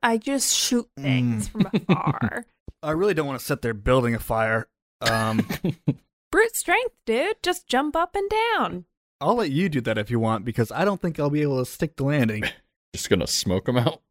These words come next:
Speaker 3: <laughs>
Speaker 1: All right, I'm gonna, I'm like, "What did you see over there?" 'Cause you went with your
Speaker 2: Oh.
Speaker 1: investigation.
Speaker 2: There's some brittle wood over here.
Speaker 1: Oh, that would be much better.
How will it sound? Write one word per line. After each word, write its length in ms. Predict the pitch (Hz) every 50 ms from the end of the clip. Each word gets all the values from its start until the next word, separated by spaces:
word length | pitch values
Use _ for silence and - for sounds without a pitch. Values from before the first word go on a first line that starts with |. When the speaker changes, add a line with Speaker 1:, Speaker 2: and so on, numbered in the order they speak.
| _ _ _ _ -
Speaker 3:
<laughs> 500 | - - - - - _ - - 151 -
Speaker 1:
All 200 | - 247 240 247
right, 260 | 240 233 233 220 190 -
I'm 200 | - 220 226 247
gonna, 580 | 254 277 262 262 247 247 240 233 226 233 233 214 _ _ _ _ -
I'm 80 | 240 220
like, 300 | 226 208 202 190 _ _ _ -
"What 160 | 240 269 285
did 180 | 294 269 233
you 100 | 262 277 277
see 200 | - - 277 247
over 220 | 226 220 202 208
there?" 380 | 202 233 233 185 170 180 202 - _ _ _ _ _ -
'Cause 180 | - 233 214 214
you 120 | 208 - - _ _ -
went 280 | 208 208 202 - - -
with 160 | 226 220 -
your 120 | 233 151
Speaker 2:
Oh. 180 | 143 143 139 135
Speaker 1:
investigation. 840 | 127 110 - - 202 180 175 156 180 180 - 190 - - - 226 214 - - _ -
Speaker 2:
There's 160 | - 151 147 -
some 180 | - 175 151
brittle 260 | 131 143 151 147 131 117
wood 220 | 110 120 139 143
over 160 | 127 117 107 110
here. 320 | 107 110 110 110 117 - _ _ _ _ _ _ _ -
Speaker 1:
Oh, 300 | 262 254 254 247 240 233
that 120 | 226 233 226
would 140 | 233 220 -
be 120 | 214 208
much 320 | 202 208 202 208 - - -
better. 380 | 180 165 - 87 - - -